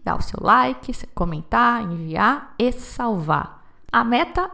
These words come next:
é cento e cinquenta de cada uma dessas coisas. Likes, comentários, envios e salvamentos.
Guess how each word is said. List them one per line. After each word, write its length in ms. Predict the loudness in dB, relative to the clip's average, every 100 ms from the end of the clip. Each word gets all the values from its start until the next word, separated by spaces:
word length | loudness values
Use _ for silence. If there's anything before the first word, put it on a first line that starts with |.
| -4
é 140 | -2
cento 600 | -2 -6 -4 -2 -2 -2
e 40 | -2
cinquenta 720 | 0 -2 2 2 2 0 -2
de 120 | -2
cada 360 | 0 2 4 6
uma 180 | 6 4
dessas 320 | 2 -2 -10
coisas. 560 | -10 -8 -8 -10 -16 -16 -16 -4
Likes, 560 | 4 6 6 2 -8 -10
comentários, 800 | -8 -8 2 6 6 4 -2
envios 440 | -4 -2 0 0 -4 -14 -16 -12 -2
e 120 | -2
salvamentos. 680 | 2 2 2 2 2 -2